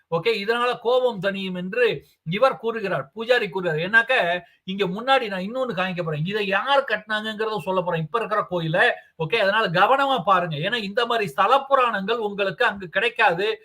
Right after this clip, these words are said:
ஏன்னா தெரிஞ்சவங்களும் சொல்ல பயப்படுவாங்க, அ, சொ-, சொ-, இதுவும் ப-, ப-, ப-, பயப்படுவாங்க, என்ன சொல்ற, சொல்லவும் தெரியாது, ஏன்னா அவங்களுக்கு விஷயமே தெரியாது. அதை வந்து மழுங்கெடுக்கப்பட்டு இருக்கிறது. எழுநூறு வருஷத்துக்கு முன்னாடி இருந்த உண்மையான சரித்திரங்கள் எரித்து தீக்கிரையாக்கப்பட்டன ராட்சச கூட்டத்தால்.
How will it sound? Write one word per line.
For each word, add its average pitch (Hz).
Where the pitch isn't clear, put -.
ஏன்னா 214
தெரிஞ்சவங்களும் 262
சொல்ல 240
பயப்படுவாங்க, 190
அ, 202
சொ-, 202
சொ-, 180
இதுவும் 269
ப-, 185
ப-, 185
ப-, 175
பயப்படுவாங்க, 185
என்ன 202
சொல்ற, 175
சொல்லவும் 240
தெரியாது, 175
ஏன்னா 202
அவங்களுக்கு 220
விஷயமே 269
தெரியாது. 208
அதை 170
வந்து 233
மழுங்கெடுக்கப்பட்டு 196
இருக்கிறது. 151
எழுநூறு 226
வருஷத்துக்கு 247
முன்னாடி 226
இருந்த 196
உண்மையான 226
சரித்திரங்கள் 196
எரித்து 202
தீக்கிரையாக்கப்பட்டன 170
ராட்சச 175
கூட்டத்தால். 170